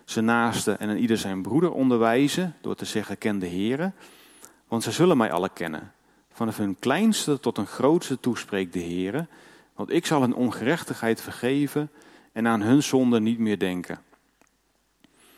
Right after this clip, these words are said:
Dan zie je dat het Oude Testament al vooruitwijst op de besnijdenis van een hart. Het, het, het bes-, het besnijden van het vlees, dat was, eh,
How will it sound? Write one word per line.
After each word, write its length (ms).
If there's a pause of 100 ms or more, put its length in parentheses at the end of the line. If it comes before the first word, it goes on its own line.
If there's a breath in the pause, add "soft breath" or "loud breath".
(840 soft breath)
Dan 80
zie 140
je 100
dat 140
het 120
Oude 260
Testament 600
al 340
vooruitwijst 1080
op 180
de 100
besnijdenis 920 (440 loud breath)
van 200
een 100
hart. 520 (1160)
Het, 160
het, 180
het 240
bes-, 220
het 200
besnijden 520
van 140
het 100
vlees, 440
dat 160
was, 320
eh, 380